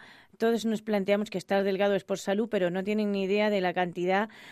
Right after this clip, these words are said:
de cosas que hace una persona gorda atentando contra su salud por estar delgada, muchas, a veces algunas muy tremendas, o sea, muy peligrosas, quiero referirme, pero, em, sin llegar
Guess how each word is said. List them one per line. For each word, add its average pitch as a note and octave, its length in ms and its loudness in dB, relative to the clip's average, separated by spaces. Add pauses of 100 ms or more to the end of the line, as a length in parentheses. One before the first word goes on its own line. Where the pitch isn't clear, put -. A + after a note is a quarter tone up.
(140)
de G3+ 240 0
cosas G#3+ 400 -2
que G3+ 80 -2
hace G3 220 0
una F#3+ 160 0
persona F#3+ 340 -4
gorda G#3+ 420 2
atentando G#3 720 2
contra G#3+ 300 0
su A3+ 140 -4
salud G#3 340 0 (340)
por A3 180 4
estar G3+ 360 0
delgada, G3+ 580 2 (400)
muchas, A3+ 560 0
a G3+ 100 0
veces G#3 380 0
algunas F#3+ 500 0
muy A#3 260 4
tremendas, G3+ 600 -2
o G3+ 80 -8
sea, E3+ 260 -4 (300)
muy G3+ 240 0
peligrosas, G3 640 -2 (180)
quiero F#3 320 2
referirme, F#3+ 640 -2 (380)
pero, A#3 500 2
em, F#3+ 840 0 (840)
sin B3 420 2
llegar B3+ 600 2